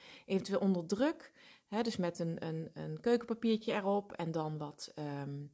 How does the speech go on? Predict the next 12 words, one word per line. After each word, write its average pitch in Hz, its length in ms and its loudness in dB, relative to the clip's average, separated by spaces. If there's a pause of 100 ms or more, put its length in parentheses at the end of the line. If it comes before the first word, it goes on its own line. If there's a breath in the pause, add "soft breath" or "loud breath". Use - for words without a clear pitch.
(480 loud breath)
dan 139 200 -8
een, 139 220 -6
een, 139 220 -6
een 143 100 -8
zware 151 320 0
schaal 165 460 6
of 151 140 2
een 156 60 -4
paar 147 180 -2
boeken 190 260 0
erop 160 240 -4
leggen. 156 340 -2